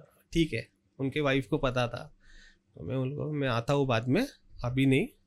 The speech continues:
अभी थोड़ा उनको भी जाना है, आप कर लो, कुछ नहीं।"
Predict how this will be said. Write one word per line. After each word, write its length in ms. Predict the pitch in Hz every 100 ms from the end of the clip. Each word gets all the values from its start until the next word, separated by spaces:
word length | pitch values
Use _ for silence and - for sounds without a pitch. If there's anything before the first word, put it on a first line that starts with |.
| -
अभी 200 | 120 127
थोड़ा 240 | 139 139
उनको 300 | 143 139 156
भी 140 | 160 165
जाना 260 | 147 135
है, 180 | 143 - _ _ _ - - - - - - - -
आप 280 | 127 - - -
कर 160 | 185 185
लो, 360 | 156 277 262 _ - -
कुछ 200 | 170 175
नहीं।" 260 | 190 294